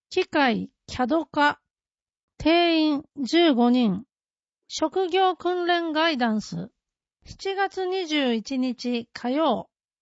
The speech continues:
二十七日月曜。入所選考日。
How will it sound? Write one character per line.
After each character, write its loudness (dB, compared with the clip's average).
二 0
十 2
七 2
日 -2
月 -2
曜。 2
入 4
所 4
選 0
考 6
日。 -6